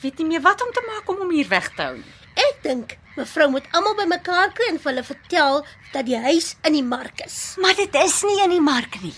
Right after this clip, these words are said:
Speaker 2: Dan moet mevrou dit vir almal sê.
Speaker 1: Goed, ek sal. Nooi asseblief almal môreoggend vir tee in die sitkamer.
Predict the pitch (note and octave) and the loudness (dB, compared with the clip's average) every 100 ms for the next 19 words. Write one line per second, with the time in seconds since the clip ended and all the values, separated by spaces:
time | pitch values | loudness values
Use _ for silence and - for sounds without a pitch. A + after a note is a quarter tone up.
0 | - - - - - D5+ D#5 D5 D#5 D#5 | -16 -20 -20 -2 6 8 8 6 4 6
1 | C#5+ D5 D#5+ D#5+ C5+ D5+ D5+ D5+ - D5 | 8 8 6 6 6 8 8 8 8 10
2 | D5 C#5+ A4+ D4 - - - - - - | 10 10 8 2 -8 -8 -10 -16 -20 -20
3 | - _ - - - B3 - - - - | -20 _ -20 -12 -8 -8 -10 -16 -16 -14
4 | - - E3+ B2 B2 - - - - - | -14 -12 -10 -12 -14 -20 -20 -18 -18 -18
5 | - - - - - D4 G4+ G4 E4+ D4 | -20 -20 -10 -2 2 4 6 6 4 4
6 | C#4 C#4 C#4+ D4 A#3+ A3 A#3+ D4 A#3 - | -4 0 2 2 0 0 -2 -4 -10 -8
7 | A3+ - D4 A3 F#3 F3 - D#3+ - D#3 | -12 -8 -4 -4 -4 -6 -10 -14 -16 -16
8 | B2+ C3 | -14 -14